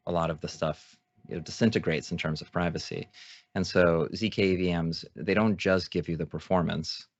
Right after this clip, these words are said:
uh, benefits. They don't just give you the compatibility with Ethereum, but they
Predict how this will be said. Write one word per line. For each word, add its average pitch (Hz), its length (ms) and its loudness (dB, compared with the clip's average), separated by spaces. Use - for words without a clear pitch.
uh, 82 320 -4
benefits. 82 560 -2
They 90 100 2
don't 101 200 4
just 95 260 2
give 85 160 -2
you 85 80 0
the 80 80 -4
compatibility 80 720 0
with 76 140 -4
Ethereum, 80 580 -2
but 90 140 -2
they 87 320 4